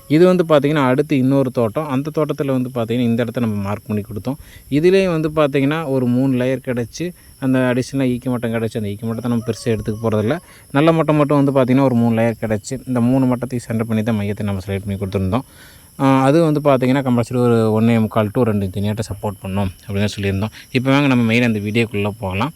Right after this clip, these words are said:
இப்போ நீங்க பார்த்துட்டு இருக்கீங்க பாத்தீங்கன்னா, இந்த பாயிண்ட் நமக்கு ஃபெயிலியர் ஆச்சு அப்படின்னு நான் already முன்னாடி சொன்னோம். அது எதனால அப்படின்னு வந்து பார்த்தீங்கன்னா, இப்போ இந்த பாயிண்ட் வந்து பார்த்தீங்கன்னா, நம்ம ஃபர்ஸ்ட் சொன்னோம் பாத்தீங்களா,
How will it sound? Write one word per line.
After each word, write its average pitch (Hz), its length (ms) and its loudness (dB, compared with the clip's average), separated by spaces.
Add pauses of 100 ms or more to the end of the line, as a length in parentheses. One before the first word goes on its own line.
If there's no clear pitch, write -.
(320)
இப்போ 131 180 -4
நீங்க 143 160 2
பார்த்துட்டு 131 340 -2
இருக்கீங்க 120 200 -2
பாத்தீங்கன்னா, 113 300 0
இந்த 113 140 -2
பாயிண்ட் 120 360 0
நமக்கு 110 300 -2
ஃபெயிலியர் 107 420 -2
ஆச்சு 95 240 -6
அப்படின்னு 104 220 -4
நான் 98 100 -4
already 95 160 -6
முன்னாடி 95 240 -4
சொன்னோம். 95 300 -8 (300)
அது 117 180 -2
எதனால 123 480 2
அப்படின்னு 104 260 -2
வந்து 104 140 -6
பார்த்தீங்கன்னா, 101 400 -4 (400)
இப்போ 139 200 -4 (140)
இந்த 131 140 0
பாயிண்ட் 127 420 0
வந்து 120 140 -2
பார்த்தீங்கன்னா, 120 340 -4
நம்ம 110 140 -4
ஃபர்ஸ்ட் 107 320 -6
சொன்னோம் 110 240 -4
பாத்தீங்களா, 101 340 -6